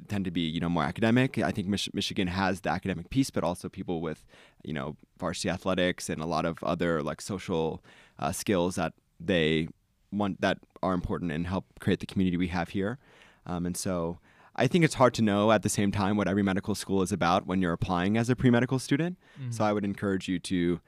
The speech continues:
Speaker 1: apply broadly and interview broadly, and then I think through that process you can kind of narrow down your list and then find out what values are important to you in terms of where you wanna live, how much money you're <laughs> willing to pay for medical school,
Speaker 2: <laughs> Right.
Speaker 1: and, uh,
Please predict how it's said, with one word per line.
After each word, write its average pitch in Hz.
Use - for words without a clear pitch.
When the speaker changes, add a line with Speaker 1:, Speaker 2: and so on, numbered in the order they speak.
Speaker 1:
apply 98
broadly 92
and 82
interview 92
broadly, 85
and 85
then 78
I 104
think 98
through 95
that 80
process 87
you 82
can 85
kind 87
of 82
narrow 73
down 76
your 80
list 78
and 92
then 87
find 90
out 82
what 78
values 82
are 80
important 82
to -
you 80
in 80
terms 85
of 85
where 87
you 85
wanna 82
live, 82
how 92
much 85
money 98
you're 101
<laughs> -
willing 123
to 110
pay 107
for 104
medical 92
school, -
Speaker 2:
<laughs> 294
Right. 247
Speaker 1:
and, 87
uh, 80